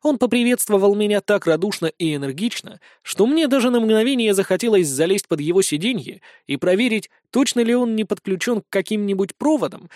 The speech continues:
к бортовой сети машины и не берет ли энергию от нее. Даже я сам не выглядел таким бодрым и энергичным, как Адам, в чем убедился буквально за несколько секунд до того, как сесть в машину, просто посмотрев в отражение собственной рожи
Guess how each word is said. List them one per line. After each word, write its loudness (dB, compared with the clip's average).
к -2
бортовой 2
сети -4
машины -4
и 2
не 2
берет 4
ли 4
энергию 0
от -4
нее. -8
Даже 2
я 4
сам 2
не 0
выглядел 2
таким -2
бодрым 0
и -2
энергичным, -4
как -2
Адам, -4
в -18
чем 2
убедился 0
буквально 2
за 0
несколько -4
секунд -6
до -6
того, 0
как -2
сесть -4
в -14
машину, -2
просто 0
посмотрев -4
в -10
отражение 0
собственной -4
рожи 2